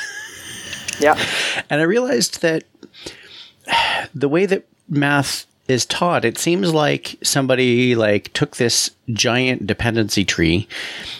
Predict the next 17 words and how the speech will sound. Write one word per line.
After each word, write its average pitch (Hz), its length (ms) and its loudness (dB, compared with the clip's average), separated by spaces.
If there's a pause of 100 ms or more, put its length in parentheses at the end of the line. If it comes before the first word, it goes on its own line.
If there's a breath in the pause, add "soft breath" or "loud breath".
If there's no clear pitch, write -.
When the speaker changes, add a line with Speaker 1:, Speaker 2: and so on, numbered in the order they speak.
(260 loud breath)
Speaker 1:
and 101 340 2
sorted 120 500 2
it 107 160 0
in 98 180 -2
dependency 95 560 0
order 95 340 2
and 92 120 2
decided 90 360 2
that's 98 220 -2
the - 140 -2
order 95 320 0
that - 120 0
we're 92 100 -2
gonna 82 200 -2
teach - 320 -2
math 85 300 0
in. 82 400 0